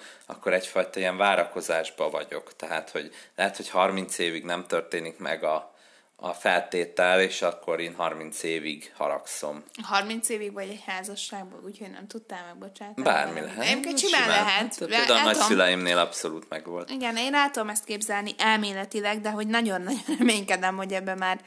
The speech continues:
Speaker 2: legalább a podcast hallgatók, de hogy azért nem, nem csúsznak ebbe bele, mert azért ez borzasztó szomorú. Most így belegondolok, most ezt így elmondtad, meg harminc év.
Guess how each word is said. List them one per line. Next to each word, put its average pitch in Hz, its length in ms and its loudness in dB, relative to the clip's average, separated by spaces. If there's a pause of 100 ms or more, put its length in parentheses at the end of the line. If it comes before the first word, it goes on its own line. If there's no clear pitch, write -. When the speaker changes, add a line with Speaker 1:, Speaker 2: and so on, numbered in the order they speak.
(720)
Speaker 2:
legalább 214 360 0
a 190 80 -6
podcast 190 500 -10
hallgatók, 202 520 -12 (500)
de 202 180 -6
hogy 202 180 -2
azért 208 280 -2
nem, 208 300 -8
nem 202 240 -10
csúsznak 202 460 -8
ebbe 196 200 -8
bele, 196 220 -4
mert 202 180 -6
azért 208 220 -2
ez 220 140 -6
borzasztó 202 640 -6
szomorú. 190 380 -8
Most 190 240 -8
így 202 80 -6
belegondolok, 202 720 -2
most - 180 -14
ezt - 180 -12
így 196 120 -12
elmondtad, 196 640 -8
meg 196 160 -16
harminc 196 520 -8
év. 202 240 -4